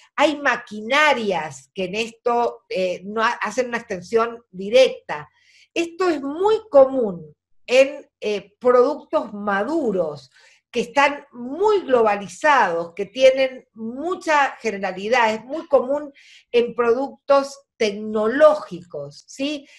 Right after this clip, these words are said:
Las marcas de internet, por ejemplo, Google, Amazon, van directamente con, con la extensión,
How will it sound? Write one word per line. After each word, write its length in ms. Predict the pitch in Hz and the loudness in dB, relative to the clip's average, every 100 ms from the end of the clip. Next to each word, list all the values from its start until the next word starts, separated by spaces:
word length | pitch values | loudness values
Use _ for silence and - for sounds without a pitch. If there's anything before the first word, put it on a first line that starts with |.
| - | -18
Las 200 | - 240 | -8 -6
marcas 400 | 254 311 311 302 | 0 -2 0 -2
de 100 | 254 | 0
internet, 760 | 214 214 - 208 202 302 349 - | -2 -2 -2 0 0 -2 -2 -2
por 120 | 196 | -6
ejemplo, 420 | 190 226 220 208 185 | -6 -6 -2 2 2
Google, 840 | 180 269 339 294 214 190 175 175 _ | 2 2 2 2 2 0 -2 -8 _
Amazon, 960 | 254 320 277 202 190 - 180 165 151 147 _ _ _ | 0 2 2 -2 -8 -8 -6 -6 -8 -18 _ _ _
van 280 | 190 247 262 | -2 0 0
directamente 1000 | 254 269 311 - 240 240 285 285 285 277 | -2 0 0 0 -2 -2 -4 -4 -6 -2
con, 320 | 214 208 214 | 0 0 -2
con 160 | - 208 | -6 -4
la 60 | 196 | -4
extensión, 880 | - - 196 185 - 254 247 247 | -8 -8 -8 -10 -4 -2 -2 -8